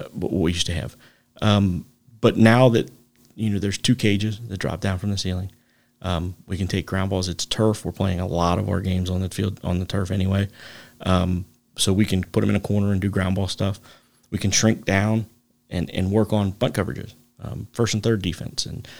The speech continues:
just see those things in, in real life that we would not have been able to do, you know, in, in the small gym or, or in any other, uh, area th-, within the school. Um, but having the ability to, you know, in the, in the preseason,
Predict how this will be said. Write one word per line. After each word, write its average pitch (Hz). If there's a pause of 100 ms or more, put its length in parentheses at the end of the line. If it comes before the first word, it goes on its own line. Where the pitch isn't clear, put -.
(160)
just -
see 123
those 104
things 95
in, 87
in 98
real 101
life 95
that -
we 98
would 92
not 92
have 95
been 92
able 92
to 92
do, 90 (640)
you 95
know, 87
in, -
in 92
the 90
small 95
gym 90
or, 87 (280)
or 92
in 95
any 104
other, 90 (220)
uh, 82 (340)
area 95
th-, -
within 90
the 85
school. 104 (480)
Um, 98 (320)
but 117
having 127
the 110
ability 104
to, 95 (440)
you -
know, 101
in 98
the, -
in 95
the 92
preseason, 98